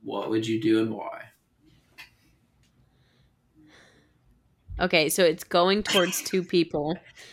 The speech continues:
Speaker 2: You could
Speaker 1: If you
Speaker 2: flip
Speaker 1: do
Speaker 2: the switch
Speaker 1: nothing,
Speaker 2: and
Speaker 1: two people die.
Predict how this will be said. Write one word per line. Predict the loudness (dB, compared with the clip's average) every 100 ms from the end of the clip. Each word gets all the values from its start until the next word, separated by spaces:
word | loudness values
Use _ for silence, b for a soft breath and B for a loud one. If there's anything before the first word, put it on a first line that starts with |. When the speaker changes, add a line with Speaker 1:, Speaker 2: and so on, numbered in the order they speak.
| B -2
Speaker 2:
You | 4
could | 4
Speaker 1:
If | 4
you | 8
Speaker 2:
flip | 10
Speaker 1:
do | 12
Speaker 2:
the | 12
switch | 12
Speaker 1:
nothing, | 10 10 6 4 -2
Speaker 2:
and | -4
Speaker 1:
two | 6 8 10
people | 8 6 4
die. | 6 8 6 4 -2